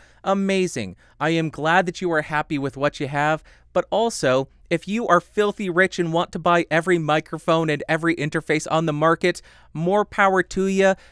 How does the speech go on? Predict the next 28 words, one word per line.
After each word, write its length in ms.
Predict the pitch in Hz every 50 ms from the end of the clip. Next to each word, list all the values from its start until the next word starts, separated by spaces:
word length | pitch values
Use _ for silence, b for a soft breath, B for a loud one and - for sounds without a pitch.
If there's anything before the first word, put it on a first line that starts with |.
| b _
because 380 | 185 180 - 208 202 175 165 156
there 240 | 190 202 208 -
are 120 | 175 175 165
much 300 | 160 165 175 180 - -
more 180 | 190 185 180 175
expensive 640 | 175 - - - - 160 165 165 - 180 165 160 -
and 160 | 147 147 143
much 300 | 151 165 175 180 - -
more 180 | 175 175 170
dangerous 540 | 151 123 143 143 156 165 151 156 156 156 -
habits 440 | - 156 151 151 151 175 170 - -
and 180 | - 143 139 147
hobbies 440 | - 156 156 156 151 160 147 - -
out 260 | 139 151 160 165 -
there, 260 | - 190 190 190 190 185 B B B B
and 140 | B 160 165
at 100 | 180 120
least 300 | 147 175 208 202 - -
you're 100 | 196 185
not 300 | 165 151 156 165 170 -
on 180 | - 160 165 165
your 100 | 160 151
knees 320 | 143 143 151 160 160 -
in 100 | 170 151
a 40 | 147
truck 320 | - - - 165 160 -
stop 300 | - - 165 160 139 131
bathroom 640 | - 139 139 143 143 - - - 147 147 147 147